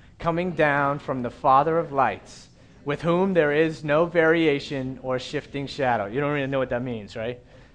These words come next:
Okay, I'll explain it. "In the exercise of his will, he brought us forth by the word of truth, so that we would be a kind of first fruits among his creatures." All right,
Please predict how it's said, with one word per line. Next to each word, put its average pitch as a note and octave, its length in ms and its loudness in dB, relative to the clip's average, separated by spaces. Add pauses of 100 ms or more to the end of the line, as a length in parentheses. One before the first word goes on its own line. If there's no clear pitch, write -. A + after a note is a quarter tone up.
(140)
Okay, A#2 240 -4
I'll G#2 160 0
explain G#2+ 300 -10
it. F#2 80 -14 (340)
"In F3 100 0
the E3+ 140 2
exercise A3 880 4
of D3 160 0
his G3 180 -4
will, E3+ 360 2 (440)
he D3 140 -8
brought C#3+ 360 4
us F3+ 140 0
forth D3 520 0 (200)
by C3 120 0
the B2+ 100 -4
word C3+ 300 0
of C#3 100 -12
truth, - 480 -8 (300)
so D3 160 -10
that A#2 320 -6
we G3+ 240 -2
would E3+ 220 -4
be D3+ 180 -2
a C#3+ 40 -2
kind C#3+ 540 -2
of B2 100 -10
first D3+ 360 -2
fruits C3 440 -6 (300)
among C3 320 -2
his A#2+ 160 -12
creatures." - 600 -12 (440)
All - 60 4
right, A#2 180 2